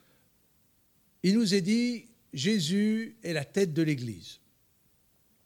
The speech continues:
En tout cas, moi, ça me rassure quand j'entends ça. Je préfère que ce soit lui la tête que quelqu'un d'autre. Parce qu'au moins, c'est lui qui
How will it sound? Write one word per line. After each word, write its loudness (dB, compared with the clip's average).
En -20
tout -16
cas, -4
moi, -4
ça -6
me -10
rassure -8
quand -14
j'entends -14
ça. -16
Je -18
préfère -4
que -16
ce -16
soit -2
lui 0
la -4
tête -6
que -14
quelqu'un -10
d'autre. -10
Parce -12
qu'au 0
moins, -2
c'est -6
lui 0
qui -2